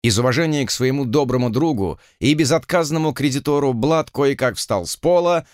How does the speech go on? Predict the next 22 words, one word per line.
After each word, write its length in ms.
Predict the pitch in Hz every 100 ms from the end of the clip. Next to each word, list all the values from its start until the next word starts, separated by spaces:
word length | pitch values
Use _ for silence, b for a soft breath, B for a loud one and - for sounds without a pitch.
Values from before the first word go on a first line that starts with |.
| b -
подтянул 540 | 196 - 147 143 117
штаны 480 | - 131 143 175 175
и 60 |
потряс 400 | - 117 113 131
головой, 540 | 101 120 120 120 92 B B
пытаясь 420 | - 131 156 151 -
протрезветь 640 | 139 143 139 110 151 -
хоть 220 | 147 135
немножечко. 720 | 123 104 110 78 76 - - _ B B
Потом 320 | 120 135 208 151
он 100 | 120
осмотрелся 640 | - 113 110 101 - 92
по 80 | 92
сторонам, 580 | - 95 98 160 175 B B -
понял, 400 | 170 170 170 156
где 160 | 135
находится, 760 | 156 147 - 139 139 - 135 131 B -
и, 120 | 226
с 140 | -
трудом 420 | 160 156 170 170
удерживая 560 | 147 120 139 101 113 104
равновесие, 680 | 98 98 135 208 202 208